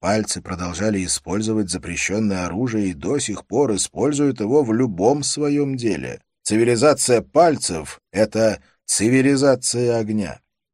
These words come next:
Значит, мы должны уничтожить её, пока они не спалили весь лес. Королева испускает запах твёрдого убеждения. Сто три тысячи шестьсот восемьдесят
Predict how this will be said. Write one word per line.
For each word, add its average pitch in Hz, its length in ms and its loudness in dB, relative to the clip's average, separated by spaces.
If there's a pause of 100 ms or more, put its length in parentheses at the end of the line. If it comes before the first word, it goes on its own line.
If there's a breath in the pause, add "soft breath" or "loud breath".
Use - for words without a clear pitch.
(120)
Значит, 85 500 -4
мы 90 100 -6
должны 87 360 -4
уничтожить 113 800 -2
её, 113 220 -2
пока 185 320 -4
они 131 240 0
не 131 160 0
спалили 123 680 0
весь 131 380 0
лес. - 500 -8 (220)
Королева 110 500 2
испускает 101 720 0
запах 101 680 -4
твёрдого 95 840 -4
убеждения. 71 880 -12 (300)
Сто - 280 -4
три 87 200 -10
тысячи 101 380 -6
шестьсот 95 500 -6
восемьдесят 92 640 -6